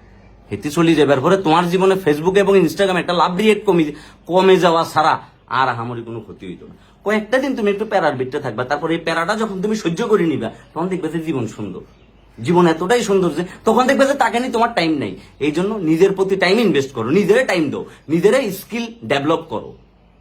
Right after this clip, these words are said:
নিজেরে গুরুত্বপূর্ণ বানাও। তোমার যেটা যেটা ভাল লাগে সেটা করো, গান শিখো, নাচ শিখো, যা মন চায় তা করো, ম্যাজিক শিখো, আর্ট করা শিখো, নেটওয়ার্কিং করো, ভাই ব্রাদার বানাও, আড্ডা দাও, মুভি দেখো, মানুষের লগে সম্পর্ক বাড়াও।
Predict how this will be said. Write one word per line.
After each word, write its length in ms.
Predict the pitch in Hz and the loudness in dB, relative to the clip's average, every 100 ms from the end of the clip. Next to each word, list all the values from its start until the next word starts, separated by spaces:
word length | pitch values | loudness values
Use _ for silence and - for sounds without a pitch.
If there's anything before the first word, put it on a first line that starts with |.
| - | -12
নিজেরে 260 | 117 135 160 | -4 -2 0
গুরুত্বপূর্ণ 600 | 160 151 131 110 107 95 | -2 -2 -4 -6 -4 -4
বানাও। 300 | 92 76 - _ _ _ | -6 -8 -14 _ _ _
তোমার 220 | 117 135 143 | -4 -2 0
যেটা 220 | 135 143 | 0 -2
যেটা 220 | 143 147 | -2 -4
ভাল 160 | 117 123 | -2 -4
লাগে 220 | 123 117 | -4 -6
সেটা 220 | 110 107 | -8 -8
করো, 180 | 101 101 | -10 -6
গান 260 | 117 139 | -4 -4
শিখো, 260 | 143 135 113 | -4 -8 -4
নাচ 220 | 123 139 | -4 -4
শিখো, 280 | - 113 107 | -8 -10 -6
যা 180 | 120 120 | -2 -2
মন 160 | 127 | -2
চায় 160 | 117 151 | -4 -4
তা 140 | 135 | -4
করো, 200 | 123 123 | -4 -4
ম্যাজিক 320 | 135 151 190 190 | -4 -4 -6 -8
শিখো, 200 | 139 131 | -4 -2
আর্ট 180 | 151 - | -2 -4
করা 160 | 147 95 | -8 -8
শিখো, 240 | 92 85 - - - _ _ _ 113 | -12 -18 -18 -20 -20 _ _ _ -4
নেটওয়ার্কিং 540 | 147 185 185 156 120 | 0 2 0 -2 -6
করো, 220 | 92 85 - - - | -6 -12 -16 -14 -4
ভাই 160 | 120 | 0
ব্রাদার 300 | 156 156 143 | 2 2 0
বানাও, 280 | 117 98 92 - | -2 -4 -4 -2
আড্ডা 320 | 156 135 147 | -2 0 0
দাও, 280 | 107 82 - _ _ _ - | -2 -6 -12 _ _ _ -6
মুভি 280 | 117 117 147 | -4 -2 -2
দেখো, 360 | 113 - 76 - _ - | -2 -6 -14 -20 _ -8
মানুষের 300 | 101 107 127 | -6 -6 -6
লগে 160 | 131 147 | -6 -4
সম্পর্ক 480 | - 143 190 196 185 | -2 0 2 2 2
বাড়াও। 320 | 135 92 | -2 -4